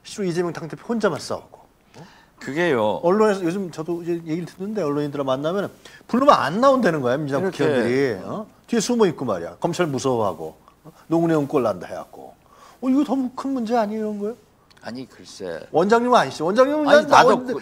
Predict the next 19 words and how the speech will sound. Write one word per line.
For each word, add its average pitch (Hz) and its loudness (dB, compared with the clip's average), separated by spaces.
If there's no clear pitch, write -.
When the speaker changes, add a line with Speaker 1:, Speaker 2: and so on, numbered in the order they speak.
Speaker 1:
나와 247 8
Speaker 2:
나도, - 8
Speaker 1:
싸워주시잖아, 233 4
그냥. 107 0
Speaker 2:
나도 175 4
국회의원 143 -4
때 131 -4
그 - -14
똑같아요. - -12
Speaker 1:
예. 131 0
Speaker 2:
국회의원은 202 -4
Speaker 1:
음. 113 -12
Speaker 2:
동서고금을 151 -6
막론하고 101 -12
Speaker 1:
음. - -20
Speaker 2:
자기를 - 0
생각하는 110 -12
거예요. 127 -20
Speaker 1:
예. 107 -14